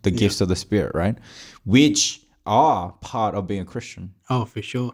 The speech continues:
Speaker 1: Absolutely.
Speaker 2: Yeah.
Speaker 1: But we just don't deal with it. Like, we just don't really talk about it or,
Speaker 2: We
Speaker 1: or
Speaker 2: don't at all.
Speaker 1: and that's why I was just like, "Ugh, like, why has this culture shaped us all so?" And,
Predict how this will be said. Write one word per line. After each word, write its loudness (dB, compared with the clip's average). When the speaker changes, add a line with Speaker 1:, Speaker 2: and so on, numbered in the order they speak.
Speaker 1:
Absolutely. 0
Speaker 2:
Yeah. 0
Speaker 1:
But 2
we 4
just 0
don't 2
deal 2
with 2
it. -8
Like, 0
we 2
just 0
don't 2
really 4
talk 0
about 2
it -2
or, 0
Speaker 2:
We -2
Speaker 1:
or 2
Speaker 2:
don't 0
at -14
all. -18
Speaker 1:
and 2
that's 2
why 2
I 4
was 2
just -6
like, -2
"Ugh, 2
like, 0
why 4
has -2
this -4
culture -2
shaped -2
us -6
all 0
so?" -2
And, 2